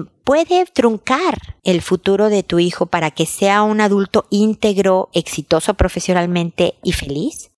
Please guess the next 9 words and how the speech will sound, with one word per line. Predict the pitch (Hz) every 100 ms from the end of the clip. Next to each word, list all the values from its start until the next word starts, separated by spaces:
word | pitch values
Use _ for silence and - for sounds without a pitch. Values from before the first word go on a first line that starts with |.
| _
es | 233 -
que | -
ustedes, | 233 - 214 208 214 -
Uma | 202 196 196
y | 175
tu | 151 156
esposo, | 151 - 135 - - -
estén | 170 - 180
discutiendo | 175 170 - - 147 190 185 165 160 147